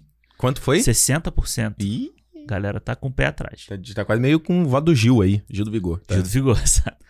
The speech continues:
Speaker 1: Hum.
Speaker 2: Guardiões da Galáxia, oitenta e três por cento da galera com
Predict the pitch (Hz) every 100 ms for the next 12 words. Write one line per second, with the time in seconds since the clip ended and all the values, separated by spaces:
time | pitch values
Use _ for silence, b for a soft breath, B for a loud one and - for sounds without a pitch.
0 | B 113 113 131 165 160 196 202 196 180
1 | 156 143 - 143 139 - 208 233 240 185
2 | 185 160 151 147 131 139 135 123 123 120
3 | - 131 127 110